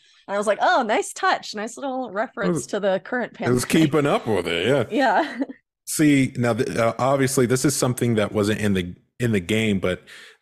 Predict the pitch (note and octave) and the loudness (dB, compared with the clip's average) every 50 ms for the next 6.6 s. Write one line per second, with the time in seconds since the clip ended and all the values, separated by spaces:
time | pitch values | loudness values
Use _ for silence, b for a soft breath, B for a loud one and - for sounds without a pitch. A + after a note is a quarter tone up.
0 | B B B G#2 G#2 G#2 - - A2 G#2 - - A2+ F#2+ G2 F#2+ F#2+ F#2 F2 F#2 | B B B -2 -2 -2 0 -2 -2 0 0 -2 0 2 2 2 2 2 2 0
1 | F#2 F2+ F2+ F2 F2 F2+ F#2 - _ _ _ _ _ _ _ _ _ _ _ _ | 0 0 0 0 -2 -4 -8 -10 _ _ _ _ _ _ _ _ _ _ _ _
2 | _ _ _ _ _ _ _ - - G#2+ G2+ G2 E2 F#2+ F#2 G2 G#2 A2 A#2 A2+ | _ _ _ _ _ _ _ -4 -2 0 0 0 0 -2 -2 -2 0 0 0 0
3 | G#2+ A2 G#2+ G#2 G2+ - A2 G#2 F#2+ - G#2+ G#2 F#2+ F#2 F#2+ F#2+ F#2+ - - F#2+ | 0 0 0 0 0 0 -2 0 0 0 0 2 2 2 2 0 -2 -2 -4 -6
4 | F2+ - - F#2 F2 E2+ F2 F#2+ G2 G#2 G2 F#2+ F#2+ G2 F2 - - G2 F2+ F2+ | -6 -8 -12 -12 -10 -6 -4 -2 0 0 -2 -2 -2 -4 -2 -2 -2 -2 0 0
5 | E2+ - F2 E2 - F2 E2+ - - _ - - - F2+ F2 F2 E2+ D#2+ E2 E2 | -2 -2 -4 -4 -4 -6 -6 -8 -12 _ -12 -6 -4 -2 -2 -2 -2 -4 -6 -10
6 | - - - - A2 G2+ F#2+ F#2+ F2 F2 F2+ F2 | -12 -10 -6 -4 -2 0 0 0 0 -2 -4 -6